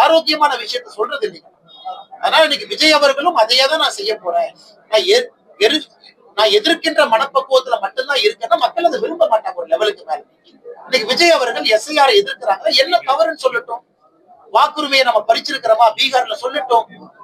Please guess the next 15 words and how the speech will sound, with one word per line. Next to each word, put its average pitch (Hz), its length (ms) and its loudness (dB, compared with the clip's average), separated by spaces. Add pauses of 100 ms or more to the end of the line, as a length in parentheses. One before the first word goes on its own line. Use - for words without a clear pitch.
அல்லது 233 260 0
தமிழக 320 360 4
வெற்றி 277 260 -4
கழகத்திலிருந்து 539 560 0 (100)
புதுச்சேரி, 285 480 0
தமிழ்நாட்டுல 262 440 2
இருந்து 302 160 0
ஒரு - 140 -2
குழுவை 320 300 2
பீகாருக்கு 254 400 2
அனுப்பட்டும், - 420 -8 (380)
அங்க 220 180 -2
போய் 320 180 0
பார்த்துட்டு 311 360 0
வரட்டும். 226 360 -2